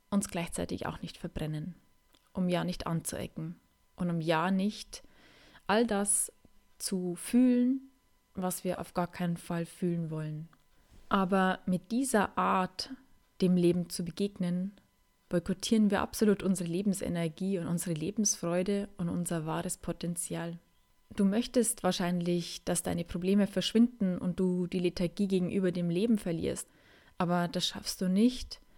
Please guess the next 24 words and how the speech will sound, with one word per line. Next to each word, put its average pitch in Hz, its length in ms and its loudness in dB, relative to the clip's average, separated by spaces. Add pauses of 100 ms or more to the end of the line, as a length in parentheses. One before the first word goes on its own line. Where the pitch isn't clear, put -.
(180)
wenn 180 180 0
du 180 80 4
dir 175 200 0
nur 214 280 4
erlaubst, 180 720 -2 (460)
dass - 380 0 (180)
das 180 160 -2
Leben 185 420 6
<laughs> - 40 -20
lauwarm 190 760 6
ist. - 360 -6 (460)
Dazu 220 500 2
müssen 196 420 4
wir 175 180 0
wirklich 202 420 0
bereit 175 500 0
sein, 175 340 -6 (160)
anzuecken, - 840 -2
die 175 80 -8
Kontrolle 196 520 -2
zu - 140 -10
verlieren 170 600 -4 (100)
und 202 220 4
uns, 196 480 0